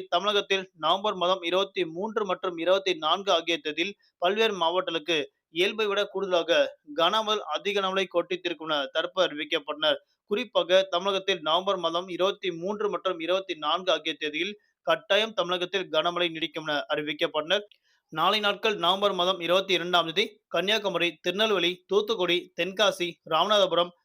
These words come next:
புதுக்கோட்டை, கடலூர் உள்ளிட்ட மாவட்டங்கள், தஞ்சாவூர், திருவாரூர், நாகப்பட்டினம், மயிலாடுதுறை உள்ளிட்ட பல்வேறு இடங்களுக்கும் நாளை நாட்கள் கனமழை எச்சரிக்கை கொடுக்கப்பட்டனர். குறிப்பாக நவம்பர் மாதம் இருபத்தி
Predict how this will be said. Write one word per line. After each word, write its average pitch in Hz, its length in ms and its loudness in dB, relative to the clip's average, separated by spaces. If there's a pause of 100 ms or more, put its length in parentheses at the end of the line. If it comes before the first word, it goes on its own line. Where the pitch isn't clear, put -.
(180)
புதுக்கோட்டை, 196 500 2 (220)
கடலூர் 185 480 4
உள்ளிட்ட 180 340 -2
மாவட்டங்கள், 156 600 0 (400)
தஞ்சாவூர், 190 580 2
திருவாரூர், 180 600 4
நாகப்பட்டினம், 175 680 0 (120)
மயிலாடுதுறை 196 500 2
உள்ளிட்ட 175 240 2 (140)
பல்வேறு 185 340 0
இடங்களுக்கும் 180 520 0
நாளை 170 260 0
நாட்கள் 175 400 -2
கனமழை 175 380 0
எச்சரிக்கை 165 340 -4
கொடுக்கப்பட்டனர். 147 640 -2 (320)
குறிப்பாக 196 520 0
நவம்பர் 196 400 0
மாதம் 190 240 2
இருபத்தி 202 420 -2